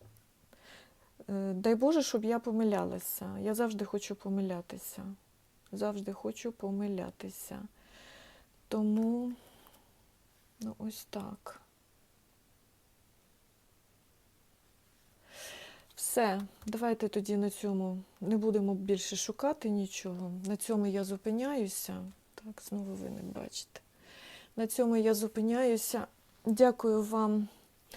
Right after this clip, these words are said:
за увагу, дякую вам за ваші лайки, коментарі та підписку.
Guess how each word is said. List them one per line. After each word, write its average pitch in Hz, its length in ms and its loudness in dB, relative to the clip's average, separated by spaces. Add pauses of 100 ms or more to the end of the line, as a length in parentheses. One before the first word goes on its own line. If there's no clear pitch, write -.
(340)
за 208 220 2
увагу, 269 420 4
дякую 208 400 0
вам 202 200 0
за 202 100 -2
ваші 196 260 -2
лайки, 196 360 0
коментарі 202 580 0
та 196 120 -4
підписку. 254 880 -4